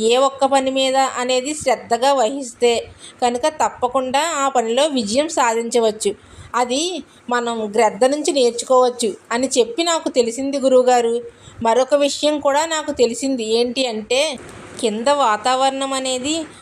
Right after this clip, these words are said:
అనుకూలంగా లేనప్పుడు, పెద్ద పెద్ద తుఫాన్లు, వర్షాలు ఏర్పడినప్పుడు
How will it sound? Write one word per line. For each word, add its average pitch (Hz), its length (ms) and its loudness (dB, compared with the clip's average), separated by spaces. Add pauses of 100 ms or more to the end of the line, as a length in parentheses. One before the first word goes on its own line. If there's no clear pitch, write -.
(140)
అనుకూలంగా 269 680 0
లేనప్పుడు, 262 760 -2 (400)
పెద్ద 220 220 0
పెద్ద 247 280 0
తుఫాన్లు, 254 840 -2 (280)
వర్షాలు 247 520 0
ఏర్పడినప్పుడు 247 1000 0